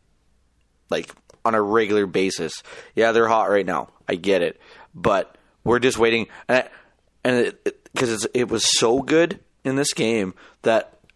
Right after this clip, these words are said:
a regression back to the mean is gonna look real bad. But hey, the world isn't falling apart. <laughs> Right?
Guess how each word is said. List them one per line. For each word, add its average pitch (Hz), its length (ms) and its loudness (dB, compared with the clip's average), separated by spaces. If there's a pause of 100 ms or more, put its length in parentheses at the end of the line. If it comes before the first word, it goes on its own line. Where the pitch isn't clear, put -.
(160)
a 123 80 2
regression 113 500 0
back 113 220 0
to - 80 -14
the 110 60 -2
mean 110 300 -2
is 101 140 -2
gonna 104 220 -2
look 104 480 -2
real 107 500 0
bad. 87 440 -2 (560)
But - 120 -2
hey, 104 340 0
the 104 160 -2
world 113 400 0
isn't 107 280 -2
falling 98 280 0
apart. 87 360 -6 (560)
<laughs> - 240 -6 (1120)
Right? - 280 -6